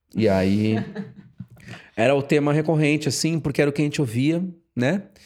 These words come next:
Speaker 1: Tipo
Speaker 2: O que que
Speaker 1: assim,
Speaker 2: você ouvia na
Speaker 1: eu,
Speaker 2: cidade?
Speaker 1: eu ouvia tudo que tocava no rádio. E na M T V, saudosa.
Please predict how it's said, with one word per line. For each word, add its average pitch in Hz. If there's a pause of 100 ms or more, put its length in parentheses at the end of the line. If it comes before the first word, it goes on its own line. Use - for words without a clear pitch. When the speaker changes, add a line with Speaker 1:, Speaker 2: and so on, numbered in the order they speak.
(320)
Speaker 1:
Tipo -
Speaker 2:
O 139
que -
que -
Speaker 1:
assim, 131
Speaker 2:
você 294
ouvia 190 (140)
na 170
Speaker 1:
eu, -
Speaker 2:
cidade? 160 (140)
Speaker 1:
eu 107
ouvia 135
tudo 226
que -
tocava 180
no 175
rádio. 95 (460)
E 127
na 127
M 127
T -
V, 104
saudosa. 98